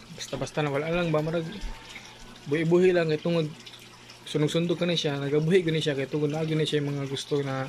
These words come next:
buhaton nga ma-share po niya yung mga material ba. Mga materialis niya, di ba? Pero, hindi po ka magmahay, ano yung mga liwat.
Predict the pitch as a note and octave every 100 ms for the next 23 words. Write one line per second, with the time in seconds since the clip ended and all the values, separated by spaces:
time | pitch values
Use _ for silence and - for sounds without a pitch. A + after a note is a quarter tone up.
0 | - - - - - - - C3+ C3 C3
1 | - C#3+ C3+ C3 B2+ - F3 A#2+ - C#3+
2 | C#3 C#3+ C3+ C3+ C3 C3 - F3+ - -
3 | - - - - - C#3+ C#3+ C#3 B2+ -
4 | - - - - - - - - - B2+
5 | A#2+ - C#3 C3+ C#3+ - C3+ A#2+ B2 B2+
6 | - - - - - - - - - -
7 | - C3+ B2 A#2 A2+ - - - - -
8 | - - - - - - - - - -
9 | - - E3+ D3 C#3 C3 C3 C3+ C#3 C3+
10 | C3+ C3+ C3 C3+ C3+ C3+ C#3 C#3+